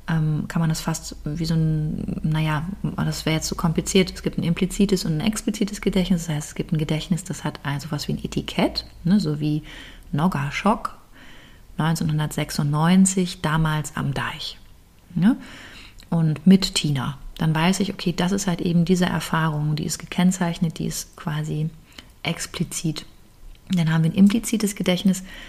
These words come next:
das die, er atmosphärisch wahrnimmt und weniger ein Etikett, eine Überschrift. Und es ist eben wichtig, wenn wir sagen, wie gehen wir denn mit der Information? Und das ist halt eben in Zusa-, in diesem Zusammenhang von Kommunikation eine Bezeichnung für Wissen,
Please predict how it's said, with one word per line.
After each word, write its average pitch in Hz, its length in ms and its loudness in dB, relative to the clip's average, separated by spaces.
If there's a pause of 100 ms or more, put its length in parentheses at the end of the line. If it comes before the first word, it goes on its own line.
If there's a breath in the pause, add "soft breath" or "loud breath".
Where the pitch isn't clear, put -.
(120)
das - 200 -2
die, - 200 -2
er - 300 -2
atmosphärisch 208 640 4
wahrnimmt 165 460 4
und 165 120 0
weniger 175 560 6 (180)
ein - 160 -2
Etikett, 175 480 -2
eine 160 200 0
Überschrift. - 680 -4 (560 loud breath)
Und 185 60 2
es 196 80 2
ist 220 120 0
eben 196 240 8
wichtig, 208 240 2
wenn 190 160 8
wir 185 80 2
sagen, 180 340 2
wie 170 60 0
gehen 226 300 6
wir 226 80 6
denn 190 200 8
mit 190 180 6
der 180 120 2
Information? 190 1160 4 (420 loud breath)
Und 175 140 4
das 190 80 2
ist 214 140 0
halt 202 120 2
eben 196 260 8 (120)
in 180 140 4
Zusa-, 165 300 0
in 170 60 4
diesem 175 180 4
Zusammenhang 180 540 4
von 165 160 0
Kommunikation 190 920 4
eine 185 120 8
Bezeichnung 175 560 0
für 156 240 -2
Wissen, 262 480 4